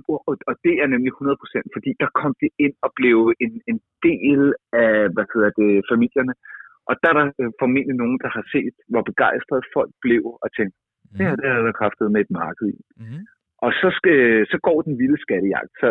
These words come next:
Speaker 1: så T V-spillene udvikler sig, så der kommer nogle forskellige, så kommer der måske, øh, noget, der minder om et, øh, slalomspil. Altså sådan, øh, hvor du skal have din figur, som igen er sådan meget, meget grov, tegnet hvid figur,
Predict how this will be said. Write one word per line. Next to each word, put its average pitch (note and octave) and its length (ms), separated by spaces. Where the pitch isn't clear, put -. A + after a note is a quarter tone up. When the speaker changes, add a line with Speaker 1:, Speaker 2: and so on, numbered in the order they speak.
Speaker 1:
så C3 80
T - 20
V-spillene B2 540
udvikler A#2 460
sig, A2+ 160
så B2 60
der G2+ 60
kommer A2 240
nogle G#2+ 240
forskellige, A2+ 480
så - 100
kommer A2+ 180
der A2 140
måske, A2 220
øh, G2 120
noget, A2 240
der A2 80
minder G#2 240
om G2+ 80
et, - 140
øh, F2+ 120
slalomspil. A2 1000
Altså A2+ 220
sådan, G#2+ 220
øh, A2 240
hvor A2 140
du - 40
skal G#2+ 180
have G#2+ 200
din G2 140
figur, B2 420
som G#2 100
igen G#2 200
er F#2+ 120
sådan F#2 200
meget, F#2 260
meget E2+ 180
grov, G2 220
tegnet G2 360
hvid A2+ 180
figur, A#2 300